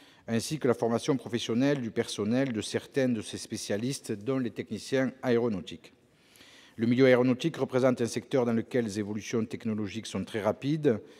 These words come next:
et les systèmes d'armes mis en œuvre chaque jour plus complexes. Par ailleurs, les armées n'échappent pas à l'évolution et au renforcement continu des normes et des règlements,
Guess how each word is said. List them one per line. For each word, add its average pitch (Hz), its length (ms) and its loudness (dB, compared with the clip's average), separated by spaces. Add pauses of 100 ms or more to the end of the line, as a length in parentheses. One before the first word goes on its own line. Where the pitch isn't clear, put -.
(260)
et 101 80 -2
les 107 80 0
systèmes 104 760 0
d'armes 113 460 4
mis 117 220 2
en 113 120 2
œuvre 107 220 0
chaque - 260 -6
jour 120 400 -4 (160)
plus 135 140 -4
complexes. 101 720 -2 (580)
Par 107 160 4
ailleurs, 135 480 4 (460)
les 104 160 -2
armées 113 320 4
n'échappent 123 420 0
pas 123 200 2
à 110 40 2
l'évolution 110 760 0
et 131 80 4
au 104 60 4
renforcement 107 600 0
continu 120 580 0
des 110 160 0
normes 117 340 4
et 104 40 0
des 104 120 0
règlements, 101 600 0